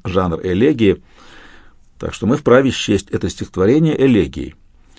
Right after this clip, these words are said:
Стихотворению предпослан эпиграф из Мандельштама.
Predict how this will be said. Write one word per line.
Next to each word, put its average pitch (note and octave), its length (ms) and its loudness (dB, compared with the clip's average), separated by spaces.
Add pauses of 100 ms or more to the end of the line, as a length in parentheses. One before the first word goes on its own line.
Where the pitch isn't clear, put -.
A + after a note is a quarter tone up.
(1000)
Стихотворению D#3+ 680 4
предпослан C3+ 600 4
эпиграф B2+ 500 2
из A#2 160 0
Мандельштама. G#2 800 0